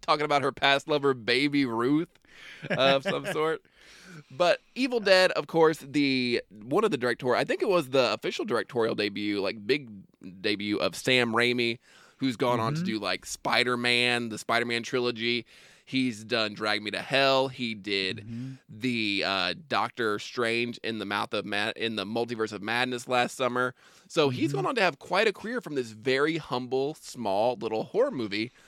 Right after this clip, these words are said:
Speaker 1: that had, like, the worst filming <laughs> conditions of all time. Just reading about it, it's very guerrilla filmmaking, rag, like, they had no money and they went out and made something just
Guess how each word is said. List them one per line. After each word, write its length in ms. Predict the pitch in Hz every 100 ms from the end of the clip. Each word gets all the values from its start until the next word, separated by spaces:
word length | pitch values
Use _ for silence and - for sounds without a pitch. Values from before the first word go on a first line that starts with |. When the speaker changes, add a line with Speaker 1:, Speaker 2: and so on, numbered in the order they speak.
| _ _ -
Speaker 1:
that 360 | - 117 117 117 - 120
had, 240 | 127 131 117
like, 280 | 123 120 104
the 100 | 120
worst 540 | 107 117 147 139 -
filming 300 | 139 131 131
<laughs> 80 | -
conditions 600 | 117 226 - 143 123 117
of 100 | 104
all 220 | 107 117
time. 500 | - 110 104 98 101 - - - _ -
Just 440 | 113 101 95 -
reading 480 | 98 120 139 165 156
about 300 | 131 110 107
it, 120 | 104
it's 200 | 120 110
very 420 | 120 139 143 139 - _ _ - - 127
guerrilla 400 | 127 139 147 143
filmmaking, 680 | - 135 127 123 123 120 113
rag, 400 | 113 120 120 107
like, 160 | 95 92 95
they 80 | 113
had 160 | 107
no 260 | 107 123 139
money 360 | 139 127 123 123
and 160 | 113
they 80 | 113
went 200 | 107 113
out 120 | 110
and 180 | 101 104
made 240 | 101 104 -
something 540 | 104 101 98 98 92
just 240 | 101 101